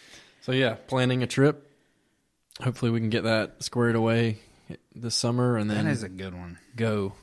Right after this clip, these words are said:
Speaker 1: I want
Speaker 2: Yeah,
Speaker 1: to
Speaker 2: we
Speaker 1: go.
Speaker 2: gotta go. I agree. I'm getting kinda itchy on that. Um, that was a good one.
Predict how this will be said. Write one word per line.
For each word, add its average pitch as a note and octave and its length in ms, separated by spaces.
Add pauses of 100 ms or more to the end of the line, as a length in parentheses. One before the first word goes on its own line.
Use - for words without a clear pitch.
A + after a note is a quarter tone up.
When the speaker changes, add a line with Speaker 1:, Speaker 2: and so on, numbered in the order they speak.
(100)
Speaker 1:
I G#2 100
want G#2+ 180
Speaker 2:
Yeah, A#2+ 100
Speaker 1:
to A2 60
Speaker 2:
we G2+ 80
Speaker 1:
go. G#2+ 260
Speaker 2:
gotta G2+ 100
go. F#2 280 (1040)
I G#2+ 180
agree. G2 320 (880)
I'm G2+ 100
getting G2+ 220
kinda F#2+ 320 (1300)
itchy G2 340
on F#2+ 140
that. - 920
Um, B2 560 (2500)
that A2 120
was A#2 100
a G2 60
good G2+ 220
one. F2 240